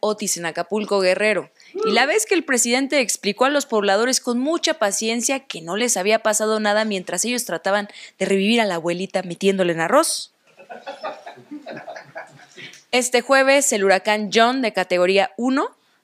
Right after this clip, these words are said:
dejó al menos doce muertos en todo el estado, inundaciones en más de cuarenta colonias del puerto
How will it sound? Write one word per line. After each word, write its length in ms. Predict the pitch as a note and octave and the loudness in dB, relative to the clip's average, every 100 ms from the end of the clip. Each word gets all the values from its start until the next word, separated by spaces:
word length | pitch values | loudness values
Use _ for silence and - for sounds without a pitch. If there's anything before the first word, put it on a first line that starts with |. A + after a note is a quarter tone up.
| - | -6
dejó 220 | F3 G3 | -2 2
al 100 | G3+ | 0
menos 300 | G#3 G#3+ G#3 | 0 -2 -2
doce 240 | G3+ G#3+ | -2 -2
muertos 460 | G#3 G3+ G3+ G#3 G3+ | 0 0 0 -4 -4
en 140 | F3+ | -4
todo 220 | - F#3+ G3 | 0 2 2
el 120 | F#3+ | 2
estado, 540 | F3+ - G#3+ A3+ C4+ _ _ _ | -2 2 2 0 -6 _ _ _
inundaciones 640 | F3 F3+ F3+ G#3+ G#3+ A3 | -6 -4 -2 -2 0 -2
en 120 | F#3 | -2
más 140 | G3 G3+ | -4 -2
de 100 | G#3+ | -2
cuarenta 380 | F#3+ F#3+ G3+ G#3+ | -4 -4 -4 -4
colonias 440 | F3+ F#3+ G#3 G3 | -4 -2 -2 -2
del 160 | F3+ F3 | -4 -2
puerto 520 | A3 A3 A3 B3+ | -4 -2 -4 -6